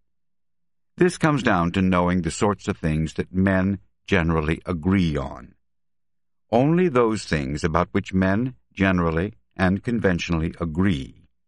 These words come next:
are to be found in reference books. Unsupported opinions have no business there, though they sometimes creep in. We agree that it is possible to know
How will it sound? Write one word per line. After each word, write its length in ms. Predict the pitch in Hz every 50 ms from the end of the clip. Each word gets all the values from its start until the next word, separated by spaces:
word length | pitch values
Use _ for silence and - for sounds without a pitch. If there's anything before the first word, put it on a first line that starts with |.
| _ _ _ _ _ _ _ _ _ -
are 140 | - 90 87
to 100 | - 82
be 120 | 92 92
found 440 | - - 78 73 73 76 78 78 - _ _ _ _ -
in 160 | 98 101 101
reference 460 | 110 120 98 - - - 69 - -
books. 500 | - - 71 - - _ - - - - _ _ _ _ _ _ _ _ _ _ _ _ _ _ _ _ _ -
Unsupported 680 | 98 104 120 123 - 151 - 110 95 87 82 90 85
opinions 640 | 95 - - 85 71 67 69 95 127 135 123 - - _ _ _ _ _
have 160 | - 87 73
no 140 | 87 95 95
business 400 | 92 104 92 73 67 71 - -
there, 380 | - 71 64 - - - - - _ _ _ _ _ _ _ _ _ _ _ _ -
though 120 | 92 82
they 120 | 78 82
sometimes 440 | 80 - 104 90 71 71 69 71 -
creep 320 | - - - 78 71 - 87
in. 320 | 82 - - - - - _ _ _ _ _ _ _ _ _ _ _ _ _ _ _ _ _ _ _ _ _
We 200 | - 131 160 185
agree 560 | 196 214 202 190 76 - - - 120 127 - - _ _ _ _ _ _ _ _ _ _ _ -
that 160 | 110 - -
it 120 | 117 110
is 140 | 110 104 -
possible 500 | - - 156 180 180 - 180 156 151 160 151
to 120 | 113 92
know 420 | 87 85 82 82 80 80 80 78